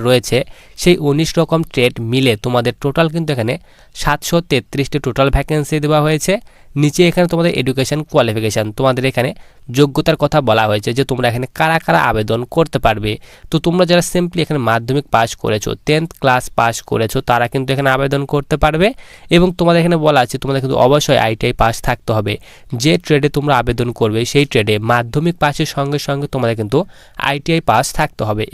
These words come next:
এখানে তোমাদের যে উনিশ রকমের যে ট্রেড দেওয়া রয়েছে, তো তুমি যে ট্রেডে আবেদন করবে সেই ট্রেডে তোমার যদি মাধ্যমিক পাসের সঙ্গে সঙ্গে আইটিআই করা থাকে, তাহলে তুমি কিন্তু এখানে সেই ট্রেডে আবেদন করতে পারবে। যেরকম তোমার এখানে ধরে নাও টার্নার,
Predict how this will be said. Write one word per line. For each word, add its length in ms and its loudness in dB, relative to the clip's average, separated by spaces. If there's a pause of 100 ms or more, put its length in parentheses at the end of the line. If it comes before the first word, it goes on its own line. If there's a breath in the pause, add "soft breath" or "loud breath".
(200)
এখানে 200 4 (120)
তোমাদের 340 2
যে 80 4 (180)
উনিশ 220 2 (100)
রকমের 380 0
যে 80 -2 (100)
ট্রেড 200 2 (140)
দেওয়া 260 4
রয়েছে, 340 -2 (340 soft breath)
তো 60 2 (120)
তুমি 240 2
যে 160 4
ট্রেডে 260 2
আবেদন 280 0 (120)
করবে 200 0 (120)
সেই 160 0 (100)
ট্রেডে 220 0 (100)
তোমার 260 0
যদি 180 -2 (400 soft breath)
মাধ্যমিক 460 0
পাসের 320 0
সঙ্গে 300 2
সঙ্গে 240 2
আইটিআই 300 -2
করা 240 2
থাকে, 220 -2 (380 soft breath)
তাহলে 280 6
তুমি 180 0
কিন্তু 240 -2
এখানে 220 0 (360 soft breath)
সেই 180 4
ট্রেডে 280 2
আবেদন 260 0 (100)
করতে 300 -2
পারবে। 300 2
যেরকম 320 2 (140)
তোমার 220 2
এখানে 240 -2
ধরে 200 2
নাও 120 2 (280)
টার্নার, 400 2